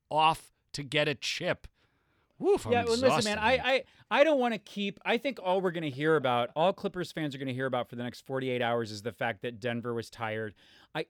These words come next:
Speaker 2: also just think we're better. Now, I, I do think we, I think we would have beat 'em even if they weren't, weren't tired. I think we would have beat them even if they were rested. Um, however,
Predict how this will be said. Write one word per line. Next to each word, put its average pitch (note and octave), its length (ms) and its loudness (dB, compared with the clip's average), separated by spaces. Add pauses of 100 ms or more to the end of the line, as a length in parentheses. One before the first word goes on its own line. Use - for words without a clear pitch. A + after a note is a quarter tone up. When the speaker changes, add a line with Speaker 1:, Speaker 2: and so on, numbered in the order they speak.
Speaker 2:
also G3+ 420 2
just C#3+ 460 -2
think C3+ 240 -4
we're B2 80 -4
better. A2+ 380 0
Now, C3+ 160 0
I, E3 200 -2 (300)
I D#3 140 2
do G3+ 260 0
think F3+ 480 -4 (240)
we, E3+ 140 2
I D#3+ 120 2
think F#3 160 -4
we G3+ 80 0
would F3 120 4
have B2+ 80 0
beat D3+ 140 0
'em D3 100 0
even C#3 220 0
if B2+ 100 -4
they B2+ 100 -2
weren't, B2+ 400 -6
weren't B2+ 260 -4
tired. F3 400 -2 (260)
I C#3 100 0
think D#3+ 180 -2
we E3 60 -2
would D#3 160 0
have B2 120 -6
beat C#3+ 200 -4
them C#3+ 140 0
even C3+ 200 -4
if C3 120 -6
they C3+ 100 -2
were B2 180 -2
rested. C3 500 -4 (400)
Um, D3 160 -2
however, G3 680 2